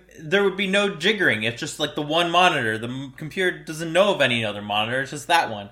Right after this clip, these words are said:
Maybe that will fix it. I don't know. Maybe I'm slowly going insane and wishing for obscene things. I don't know. Um,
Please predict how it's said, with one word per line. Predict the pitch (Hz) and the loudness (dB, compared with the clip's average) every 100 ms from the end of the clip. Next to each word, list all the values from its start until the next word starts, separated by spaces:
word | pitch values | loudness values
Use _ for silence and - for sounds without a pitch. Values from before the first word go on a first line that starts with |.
| - _ | -20 _
Maybe | 147 180 180 | 0 2 6
that | 190 170 | 6 6
will | 170 | 0
fix | 220 - - | -2 -4 -6
it. | 110 - - | -6 -4 4
I | 165 | 6
don't | 180 | 6
know. | 196 156 | 4 2
Maybe | 117 120 | 2 -2
I'm | 135 131 | -4 -4
slowly | - 131 135 | -4 -4 -2
going | 143 151 | -2 -4
insane | 151 - 180 131 | -6 0 0 2
and | 117 123 | -2 -4
wishing | 139 139 131 | -6 -6 -8
for | 120 131 117 113 - - | -10 -8 -8 -8 -18 -6
obscene | 143 139 165 165 156 | -4 -4 -6 -4 -2
things. | 196 160 107 - - - | 0 0 -2 -10 -18 4
I | 135 139 | 8 10
don't | 151 | 8
know. | 180 156 110 117 - - - | 6 4 2 -6 -20 -12 0
Um, | 131 123 110 104 110 | 4 4 2 -2 -10